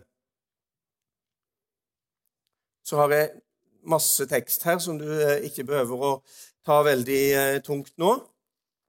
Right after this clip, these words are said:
Men dere som skal i smågrupper får, eh, teksten, og kan, eh, kan se på den der. Og, eh, dere som ikke er i smågrupper, men som har lyst til å se på det, dere kan få lov til å få det der også.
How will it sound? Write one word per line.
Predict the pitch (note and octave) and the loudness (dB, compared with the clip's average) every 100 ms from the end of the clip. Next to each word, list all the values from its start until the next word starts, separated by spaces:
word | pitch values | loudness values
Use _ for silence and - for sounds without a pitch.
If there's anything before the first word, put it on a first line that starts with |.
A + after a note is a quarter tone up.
| _ _ _ _ _ _ _ _ _ _ C#3 | _ _ _ _ _ _ _ _ _ _ -4
Men | C#3+ | 0
dere | C3+ B2 | 0 0
som | C#3 | -4
skal | - C#3+ | -6 -6
i | C3 | -6
smågrupper | D3 C3 A#2+ A#2+ D3+ | -4 -4 -6 -10 -8
får, | - C#3 B2+ B2 | -4 -2 -4 -4
eh, | C3+ C3+ | -4 -2
teksten, | E3+ E3 - F3 F3+ | -4 -4 -8 -6 -8
og | E3+ - | -8 -8
kan, | C#3 C3+ | -10 -6
eh, | C3+ C3+ C3 _ _ _ _ _ _ _ - | -2 -2 -4 _ _ _ _ _ _ _ -10
kan | B2+ | -4
se | C#3 A#2 | 0 -2
på | B2 | -2
den | A#2 | 0
der. | A#2+ F#3+ F#3+ _ _ _ _ _ _ _ | 2 2 -2 _ _ _ _ _ _ _
Og, | C3+ C#3 C#3 C#3 | -6 -2 -2 0
eh, | C3+ C3 _ _ _ _ | -2 -6 _ _ _ _
dere | B2 A2 | -8 -6
som | A#2+ | -4
ikke | A2+ - G2+ | -6 -6 -6
er | |
i | G#2 | -6
smågrupper, | - A#2+ B2 B2+ _ C#3+ | -6 -8 -6 -10 _ -10
men | C#3 C3+ | -8 -8
som | C#3+ C3 | -10 -10
har | C3+ | -8
lyst | A#2 A2+ | -6 -8
til | C#3 B2+ | -6 -8
å | |
se | B2 A#2+ | -4 -4
på | - C#3 | -6 -10
det, | C#3+ | -8
dere | C3+ B2+ | -8 -12
kan | C3+ | -20
få | - B2 | -18 -16
lov | A2+ | -14
til | B2+ | -14
å | A#2 | -10
få | A#2 A2 | -8 -6
det | A2+ | -4
der | G#2+ | -4
også. | A2+ G#3 | -4 -8